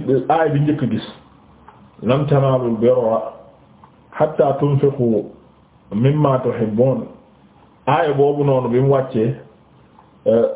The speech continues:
hadis bii nga xam ne moom la al imaam bi indi, muy benn hadis yu indi ci buntu bi di leeral ba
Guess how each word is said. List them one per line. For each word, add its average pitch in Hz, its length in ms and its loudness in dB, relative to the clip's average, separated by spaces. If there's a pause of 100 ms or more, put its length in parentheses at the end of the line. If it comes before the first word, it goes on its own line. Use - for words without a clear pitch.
hadis 143 420 -2
bii 180 440 2
nga 175 140 2
xam 165 120 -2
ne 156 60 0
moom 151 200 2
la 143 60 2
al 139 160 -4
imaam 147 260 0
bi 135 140 2
indi, 175 260 0 (840)
muy 98 640 -2
benn 143 240 2
hadis 135 320 0
yu 127 140 2
indi 131 160 2
ci 135 80 0
buntu 123 320 0
bi 120 140 2
di 123 180 0
leeral 131 380 2
ba 147 80 2